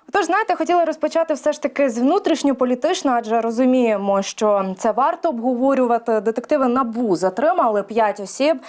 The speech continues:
а про підозру повідомлено сімом членам злочинної групи, серед яких бізнесмен, керівник злочинної організації. Також колишній радник міністра енергетики, виконавчий директор із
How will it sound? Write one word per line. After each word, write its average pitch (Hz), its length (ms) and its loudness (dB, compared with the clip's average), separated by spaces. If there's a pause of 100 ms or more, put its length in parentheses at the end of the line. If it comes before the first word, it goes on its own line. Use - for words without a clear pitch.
(200)
а 233 120 -2
про 254 160 -2
підозру 226 640 -2
повідомлено 226 1120 0
сімом 226 340 0
членам 202 460 0
злочинної 196 480 0
групи, 240 380 0
серед 311 400 0
яких 302 500 0
бізнесмен, 240 720 0
керівник 214 500 -2
злочинної 196 500 0
організації. 196 760 -2
Також 185 340 -2 (340)
колишній 240 540 2
радник 269 520 0
міністра 233 440 0
енергетики, 277 760 0
виконавчий 208 500 -2
директор 190 600 0
із 180 160 -2